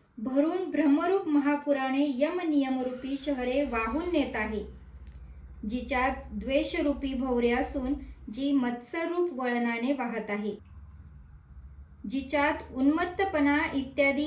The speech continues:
मोठाले मासे तळपत आहेत, जिच्यात प्रपंचरूपी बेटांची वळणे असून कर्माकर्म सुखदुःखरूपी केर कचरा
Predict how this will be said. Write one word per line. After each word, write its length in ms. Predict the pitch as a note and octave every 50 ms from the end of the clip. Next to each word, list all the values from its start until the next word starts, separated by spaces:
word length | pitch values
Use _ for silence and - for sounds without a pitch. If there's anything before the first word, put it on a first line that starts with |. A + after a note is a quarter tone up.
| D#4+ D#4+
मोठाले 580 | D4 C4 B3 A#3+ A#3+ C4+ D4+ D4+ D4+ D#4+ F4+
मासे 440 | E4+ D4 B3+ A#3+ - - - B3+ C#4 C4+ -
तळपत 400 | A#3 A3+ G#3+ A3 A#3 A3+ G3 G#3
आहेत, 280 | G#3+ G#3 G3+ G3+ F#3 - - - - - - - - - - - - - G#3
जिच्यात 540 | G#3+ B3 B3 - C4 B3+ B3+ C#4 C#4 - -
प्रपंचरूपी 880 | A#3 A#3+ A#3+ C#4 C#4 D4 D#4 D4+ D#4+ D4+ D4 C#4 - C#4+ C#4 C#4+ D4+
बेटांची 640 | C#4 A#3+ A#3+ A3+ A3 A3 B3 A#3+ A#3+ B3 A#3+ B3+ C#4 C4
वळणे 400 | B3 A3+ A3 A3 A3 A3+ A#3+ A#3+
असून 380 | C4+ C#4+ C#4 - D4 B3+ C#4 D#4 D4 - - - - - - -
कर्माकर्म 720 | C#4+ C#4 D4+ C#4+ F4 F#4 F#4+ F#4+ F4+ D#4+ D#4 D#4 D#4 D#4 D#4 D#4+
सुखदुःखरूपी 1000 | - - F4+ F4 F4+ F4+ C#4 D#4+ D#4+ - - D#4+ D4+ D4+ D4+ D4 - D4 C#4+ D4 C#4+ - - -
केर 260 | C#4+ D4+ E4 F4+ F4 F4
कचरा 420 | D4 B3 - - C4+ B3 B3